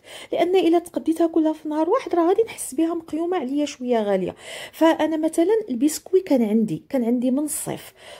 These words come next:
وبالنسبه ل-، منين، منين جاتني، منين تشهيتها، فخديت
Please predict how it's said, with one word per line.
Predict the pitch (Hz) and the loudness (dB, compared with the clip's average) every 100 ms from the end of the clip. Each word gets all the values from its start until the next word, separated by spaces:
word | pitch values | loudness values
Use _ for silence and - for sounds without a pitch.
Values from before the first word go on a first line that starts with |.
| - _ | -20 _
وبالنسبه | 254 262 262 247 240 262 285 - 240 | 0 2 2 2 0 0 -2 0 2
ل-، | 262 262 262 | 2 2 2
منين، | 247 262 269 262 | 0 0 0 0
منين | 240 254 285 | 0 2 2
جاتني، | 233 262 - 254 | 2 2 0 -4
منين | 247 254 | -2 -2
تشهيتها، | 247 - 247 269 285 403 523 - - - | -4 -4 -2 -2 -2 -2 -2 -4 -20 -6
فخديت | 247 247 240 370 440 | -4 -2 4 6 6